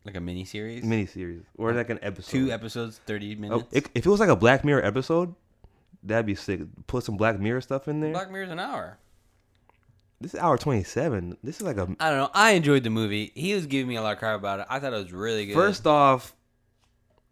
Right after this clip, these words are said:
Speaker 1: And I wasn't
Speaker 2: it
Speaker 1: the only
Speaker 2: doesn't
Speaker 1: one who
Speaker 2: look,
Speaker 1: enjoyed this movie.
Speaker 2: it looks clean, but it doesn't look clean at
Speaker 1: He
Speaker 2: the
Speaker 1: had
Speaker 2: same
Speaker 1: other
Speaker 2: time.
Speaker 1: recommendations,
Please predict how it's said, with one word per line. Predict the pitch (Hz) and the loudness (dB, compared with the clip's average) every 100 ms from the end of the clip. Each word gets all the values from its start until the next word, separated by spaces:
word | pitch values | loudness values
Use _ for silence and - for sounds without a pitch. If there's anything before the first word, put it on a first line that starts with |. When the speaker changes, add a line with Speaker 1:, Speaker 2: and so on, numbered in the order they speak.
| _ _ _ _ | _ _ _ _
Speaker 1:
And | 131 | 2
I | 160 | 4
wasn't | 175 156 | 4 4
Speaker 2:
it | |
Speaker 1:
the | 160 | 6
only | 214 | 8
Speaker 2:
doesn't | 196 | 8
Speaker 1:
one | 143 | 8
who | 208 | 6
Speaker 2:
look, | |
Speaker 1:
enjoyed | 139 143 139 | 4 0 0
this | 135 | -2
movie. | 139 143 | 4 6
Speaker 2:
it | |
looks | 202 277 - | 6 2 0
clean, | - 196 233 190 | -2 0 2 4
but | 151 | 4
it | 135 | 6
doesn't | 160 147 127 | 4 6 4
look | 107 - | 2 -2
clean | 107 92 | -6 -2
at | 123 | 0
Speaker 1:
He | |
Speaker 2:
the | 156 | 2
Speaker 1:
had | 170 | 2
Speaker 2:
same | 135 | 2
Speaker 1:
other | 135 | 0
Speaker 2:
time. | 131 | 0
Speaker 1:
recommendations, | 127 123 120 117 113 117 113 110 110 | -2 -4 -6 -6 -6 -8 -8 -10 -14